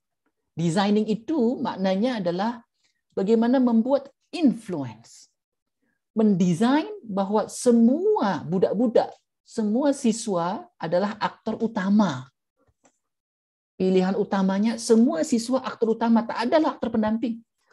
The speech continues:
All students are protagonists, all students are aktor utama, main actors. Ketika buka kelas, melihat video buka kelas langsung, sebetulnya kita sedang berjalan.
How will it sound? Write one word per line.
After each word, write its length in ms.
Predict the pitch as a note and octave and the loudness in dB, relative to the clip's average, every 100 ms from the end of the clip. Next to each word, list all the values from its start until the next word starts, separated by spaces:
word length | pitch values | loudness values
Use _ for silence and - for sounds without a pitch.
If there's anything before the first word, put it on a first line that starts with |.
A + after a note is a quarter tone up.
| - - _ | -20 -20 _
All 200 | - B3 | 2 2
students 480 | C#4+ C#4+ C#4 D#4+ F4 | 2 0 0 0 -2
are 160 | - G3+ | -4 -2
protagonists, 760 | G#3+ G3+ G3+ F#3+ G#3 G#3+ A3+ - | -4 0 2 2 4 2 2 2
all 160 | G3 | 2
students 520 | G3+ A#3 A#3 C4 C4+ - | 2 2 4 4 2 -2
are 280 | E3+ E3 - _ _ _ - - _ | -2 -2 -10 _ _ _ -20 -20 _
aktor 400 | F3 F3 - G#3+ | -6 -6 -2 0
utama, 400 | G3+ G3+ G3+ G3 | 2 2 4 2
main 160 | C#3+ D3 | 0 -2
actors. 600 | - C3 - B2+ - - _ _ _ _ _ _ _ _ _ _ _ _ | -4 -8 -6 -6 -6 -20 _ _ _ _ _ _ _ _ _ _ _ _
Ketika 320 | G3+ C4 D4+ D4+ | -4 0 2 4
buka 240 | - - | 4 4
kelas, 480 | A#3 G#3 G#3+ C#4 - | 4 4 4 0 -4
melihat 360 | E3+ F#3 G3+ - | 0 2 2 2
video 400 | F#3 G3+ A3 G#3+ | 2 8 8 8
buka 160 | F#3+ | 4
kelas 320 | - G3 F#3+ G3 | 0 0 0 -2
langsung, 480 | F#3 - B3 G4+ G4+ _ | -4 -4 -4 -6 -10 _
sebetulnya 560 | - F#3+ G#3+ B3 B3+ C#4+ | -6 -2 0 2 2 2
kita 240 | C4+ D#4 | 0 -2
sedang 240 | B3+ C4+ | 4 4
berjalan. 640 | B3 G#3+ A#3 B3+ G#3 B2+ | 6 4 4 4 2 -2